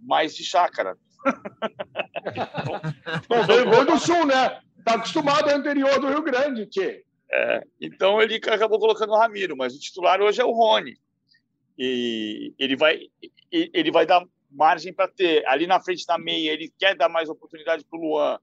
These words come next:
Speaker 1: mas nesse jogo, talvez pelo gramado, ele preferiu o Otero.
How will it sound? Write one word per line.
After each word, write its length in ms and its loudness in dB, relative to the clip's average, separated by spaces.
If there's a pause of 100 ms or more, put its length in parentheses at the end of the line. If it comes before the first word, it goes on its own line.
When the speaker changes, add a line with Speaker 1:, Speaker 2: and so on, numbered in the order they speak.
(300)
Speaker 1:
mas 140 -2
nesse 300 -10
jogo, 360 -2
talvez 440 -2
pelo 180 -8
gramado, 380 0
ele 100 -10
preferiu 420 -14
o 100 -2
Otero. 520 0